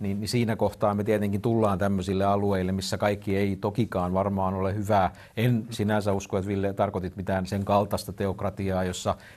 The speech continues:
ikään kuin käytetään Jumalaa hyväksi jonkin muun agendan ajamiseen, ei tietenkään. Mutta, mutta et mä ehkä näen tuon pikkasen, no onko se nyt, ehkä ei laajempana, mutta kuitenkin tämmöisestä näkökulmasta vielä, että,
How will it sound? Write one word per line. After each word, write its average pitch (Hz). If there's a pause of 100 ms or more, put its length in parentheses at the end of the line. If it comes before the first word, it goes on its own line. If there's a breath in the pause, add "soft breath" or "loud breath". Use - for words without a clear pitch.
ikään 107
kuin 104
käytetään 101
Jumalaa 98
hyväksi 98
jonkin 95
muun 98
agendan 92
ajamiseen, 98
ei 92
tietenkään. 95 (560 loud breath)
Mutta, 98
mutta 117
et - (180)
mä 131
ehkä 151
näen 131
tuon 123
pikkasen, 127 (500 loud breath)
no 123 (200)
onko 123
se 131
nyt, 123 (800 soft breath)
ehkä 131
ei 147
laajempana, 123
mutta 113
kuitenkin 123
tämmöisestä 135
näkökulmasta 123
vielä, 113
että, 98